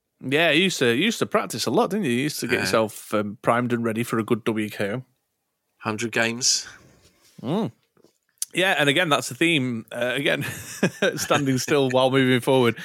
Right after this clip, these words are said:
Speaker 1: That's the theme we've revisited many times over the years, but I would argue that since the pandemic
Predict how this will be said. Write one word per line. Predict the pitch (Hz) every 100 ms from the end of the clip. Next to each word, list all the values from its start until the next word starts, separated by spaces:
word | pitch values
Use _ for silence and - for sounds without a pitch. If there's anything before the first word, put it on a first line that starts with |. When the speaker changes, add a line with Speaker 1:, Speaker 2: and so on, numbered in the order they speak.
| - -
Speaker 1:
That's | 151 -
the | 123
theme | 170 143
we've | 127 123
revisited | 131 135 131 - 110
many | 104 139 269
times | - 101 98 98 98 - - - - - -
over | - 117 104
the | 104
years, | 120 117 92 104 107
but | 110
I | 95 117
would | 117
argue | 120 120 113 113 110
that | 107 -
since | 139 113 -
the |
pandemic | - 110 101 98 160 104 92 - -